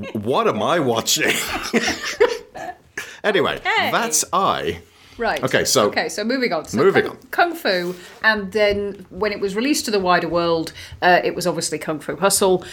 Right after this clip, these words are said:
Speaker 2: Uh, that's the title that it had in the U K, in America, and in various other, um, English or not speaking uh, language-speaking countries.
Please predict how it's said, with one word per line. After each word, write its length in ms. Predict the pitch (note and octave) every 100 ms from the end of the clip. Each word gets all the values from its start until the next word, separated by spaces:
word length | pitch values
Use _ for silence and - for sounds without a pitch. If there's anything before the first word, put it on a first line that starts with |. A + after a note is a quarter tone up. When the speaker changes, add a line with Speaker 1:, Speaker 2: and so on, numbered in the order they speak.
| - -
Speaker 2:
Uh, 140 | E3
that's 180 | E3 -
the 80 | F3
title 320 | F3+ E3 D#3+
that 120 | E3+
it 80 | E3
had 280 | F3+ E3 E3
in 260 | - E3+ E3
the 60 |
U 140 | E3 D#3+
K, 460 | - E3 E3+ E3
in 80 | D#3+
America, 400 | E3+ E3+ E3 F#3 E3+
and 160 | F3 E3+
in 160 | F3 E3
various 500 | F#3+ F3+ E3+ D#3+ F#3+
other, 380 | E3 E3 D#3+ - - - -
um, 360 | E3 D3+ D#3+ - _ _ _ _ _ _ - -
English 680 | - G3 F3+ F3 - - - -
or 160 | E3
not 300 | E3 - -
speaking 720 | - - - D#3 D#3 D3+ D3 - _ _ _ _ D#3+
uh, 220 | C3+ D3 -
language-speaking 580 | D#3+ D#3+ E3 D3 -
countries. 420 | A3+ C#4+ - -